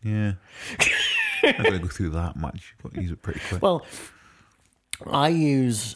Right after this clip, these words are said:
Speaker 2: a Costco bag, which I think is seven hundred and fifty, and it lasts a month.
Speaker 1: Yeah.
Speaker 2: And an open bag of coffee tends to go off officially
Speaker 1: Yeah.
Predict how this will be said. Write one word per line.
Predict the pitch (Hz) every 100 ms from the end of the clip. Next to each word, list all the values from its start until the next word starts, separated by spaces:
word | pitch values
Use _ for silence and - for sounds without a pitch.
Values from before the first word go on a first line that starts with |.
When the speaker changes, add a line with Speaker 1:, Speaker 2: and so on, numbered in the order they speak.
| -
Speaker 2:
a | -
Costco | - 135 - 117 107
bag, | 113 110 107 - -
which | 120
I | 127
think | 113 135 117
is | 120
seven | - 131 117
hundred | 113 110
and | 110
fifty, | - 113 - 104 101 _ _ _ _ - _ _ _ _ _
and | 131 120
it |
lasts | 123 120 104 110
a |
month. | 107 95 - _ _ _ 107
Speaker 1:
Yeah. | 101 101 90 _ _ _ _ _ _ -
Speaker 2:
And | 131 131 -
an | 131
open | 139 151 139
bag | 131 131 123
of | 120
coffee | 131 - 120
tends | 143 135 123
to | 135
go | 127 123
off | 127 107 - - - _ _ _ _ _ _ _ _ _ _ _ _ _ 120
officially | - 156 - 123 110 107 107 101
Speaker 1:
Yeah. | 92